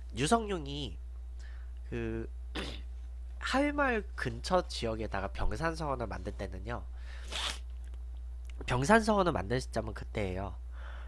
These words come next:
그 은퇴하고 만든 게 아니고, 이게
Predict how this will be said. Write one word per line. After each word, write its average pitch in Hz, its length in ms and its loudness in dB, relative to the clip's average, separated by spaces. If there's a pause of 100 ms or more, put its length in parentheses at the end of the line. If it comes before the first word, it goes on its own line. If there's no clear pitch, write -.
(140)
그 92 300 0
은퇴하고 220 520 6
만든 107 300 0
게 110 80 0
아니고, 110 420 0 (2250)
이게 110 200 0